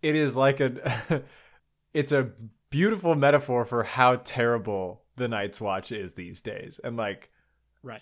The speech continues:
Speaker 1: how few people they even have to pick from. But, like,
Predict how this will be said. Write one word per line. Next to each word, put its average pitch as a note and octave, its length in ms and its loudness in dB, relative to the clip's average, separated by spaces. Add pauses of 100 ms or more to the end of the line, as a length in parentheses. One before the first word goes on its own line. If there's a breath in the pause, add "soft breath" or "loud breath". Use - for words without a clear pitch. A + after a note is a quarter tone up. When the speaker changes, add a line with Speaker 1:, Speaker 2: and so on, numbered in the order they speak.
Speaker 1:
how A#2 260 4
few A#2 440 -2
people A2 420 -4
they G#2 200 -2
even G2+ 220 -8
have F#2+ 320 -4
to - 120 -14
pick - 280 -10
from. A#2 400 -16 (840)
But, A#3 320 4
like, F3 500 4